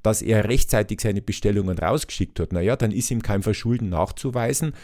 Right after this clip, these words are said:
und dann könnte er vielleicht sogar im Gegenzug eher Baubehinderung anmelden. Aber da kommen wir später noch dazu. Also man sieht,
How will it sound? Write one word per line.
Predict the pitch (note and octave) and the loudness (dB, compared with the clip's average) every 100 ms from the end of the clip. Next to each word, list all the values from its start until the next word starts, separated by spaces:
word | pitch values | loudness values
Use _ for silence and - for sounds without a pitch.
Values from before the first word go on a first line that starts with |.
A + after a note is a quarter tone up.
| - - - | -20 -12 -6
und | G2+ | 0
dann | G#2+ G#2 | 0 4
könnte | - G#2+ D#3 - | 6 6 4 2
er | B2 | 2
vielleicht | - - G2 F#2 - | 2 0 4 4 4
sogar | G2 F#2+ | 2 2
im | F#2 F2+ | 2 2
Gegenzug | G2 A#2 - B2 - - | -2 -2 0 -2 -2 0
eher | G#2 G#2+ F#2+ | 2 4 2
Baubehinderung | - F#2 D#3+ D3 C3+ B2 G#2+ G2+ F#2+ | 2 0 2 0 0 2 2 2 0
anmelden. | - F#2 E2+ D#2 C#2+ C#2 C2 | 0 0 0 0 -2 -4 -4
Aber | A2 - | -2 -4
da | - - | -8 -6
kommen | C3 B2+ | -2 -2
wir | |
später | B2+ A#2 C3 C#3+ | -2 0 2 2
noch | C3 | 0
dazu. | B2+ - D#3+ - - - - - | -2 0 0 0 -4 -12 -12 0
Also | G#2 G#2 F#2+ | 2 4 2
man | - G#2 A2+ | 2 2 2
sieht, | - D3+ - | 2 -2 -4